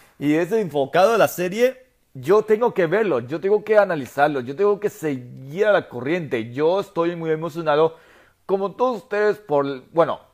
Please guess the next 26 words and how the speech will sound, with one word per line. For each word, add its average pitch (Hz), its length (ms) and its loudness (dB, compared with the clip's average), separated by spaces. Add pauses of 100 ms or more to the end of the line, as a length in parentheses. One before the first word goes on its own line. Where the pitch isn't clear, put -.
(160)
además 170 400 -2
de 247 80 -8
sus 196 220 -12
críticas 170 600 0
que 117 600 -2
vieron 196 400 2
esta 202 340 -4
parte, 185 640 2 (300)
bueno, 156 300 2
tienen 254 300 -6
que 202 420 -2
enfocar 143 500 -2
también 151 400 -2
sus 180 220 -12
críticas 147 840 -2 (300)
y 165 140 2
a 151 160 10
ver 170 560 0
qué 214 180 -6
se - 180 -16
está 185 200 -4
analizando 170 760 -4
para 147 380 4
la 147 220 4
nueva 160 580 0
serie. 180 560 0